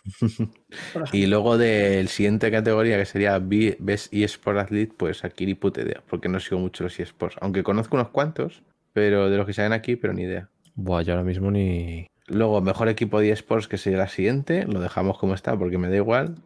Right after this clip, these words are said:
Speaker 1: No nos afecta en Stadia. Best eSports Coach, nos da igual también. O sea, todo lo que sea eSports lo voy a pasar, ¿vale? Porque no me interesa. Y ya está, todo lo que queda son eSports, así que punto.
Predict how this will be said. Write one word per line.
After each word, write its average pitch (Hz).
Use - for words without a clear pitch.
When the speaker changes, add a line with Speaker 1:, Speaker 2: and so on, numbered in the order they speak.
Speaker 1:
No 92
nos 95
afecta 95
en 95
Stadia. 147
Best 101
eSports 104
Coach, -
nos 95
da 98
igual 104
también. 113
O 120
sea, 104
todo 101
lo 117
que 120
sea 117
eSports 110
lo 107
voy 98
a 90
pasar, 92
¿vale? 101
Porque 92
no 90
me 95
interesa. 90
Y -
ya 107
está, 90
todo 98
lo 101
que 95
queda 98
son 95
eSports, -
así 87
que 80
punto. 90